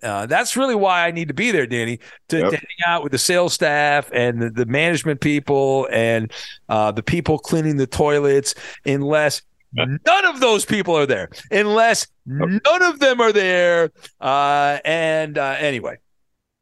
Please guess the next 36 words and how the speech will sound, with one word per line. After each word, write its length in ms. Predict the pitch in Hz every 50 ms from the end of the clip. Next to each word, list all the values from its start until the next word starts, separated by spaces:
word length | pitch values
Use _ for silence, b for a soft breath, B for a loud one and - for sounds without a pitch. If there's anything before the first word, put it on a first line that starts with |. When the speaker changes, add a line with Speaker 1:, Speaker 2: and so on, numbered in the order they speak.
| _ _
Speaker 1:
Uh, 220 | 90 82 76 -
but, 220 | 90 104 117 117 117
Speaker 2:
I 20 |
was 120 | 139 135 127
Speaker 1:
uh, 20 |
Speaker 2:
talking 240 | - 135 120 113 113
about 220 | 107 107 101 98
Jason 380 | - 120 113 107 - 101 90 85
Smith, 440 | - - 104 110 101 78 - - -
too, 240 | - 95 85 78
when 100 | 76 73
I 120 | 73 73 73
said 260 | - - 80 69 67
celebrity. 480 | - 78 73 76 71 67 67 - - - _ _ _ - 120
Speaker 1:
Uh, 720 | 120 123 123 123 120 117 117 113 110 110 110 110 107 104 - _ _ _ _ _ _ _ _ _ _ _ _ _ _
you 80 | - 160
know, 100 | 151 135 160
Mike 160 | 233 262 240 - 175 -
Harmon's 380 | 208 185 170 151 139 120 107
the 100 | - 120
star 300 | - - - 131 113 95
of 60 | 90 85
that 160 | 80 80 -
show. 240 | - - - - - _
The 100 | - 131
great 240 | - 151 147 143 135
Speaker 2:
<laughs> 120 | 123 127
Speaker 1:
Mike 140 | - - - -
Harmon 400 | - 110 107 104 98 95 92 87
is 280 | 90 87 95 92 90 -
the 160 | - 95 95
one 260 | 92 101 107 107 101
that 160 | 95 101 - 110
moves 320 | 113 117 117 104 - 87
the 80 | 101 104
needle 360 | 104 101 98 95 92 95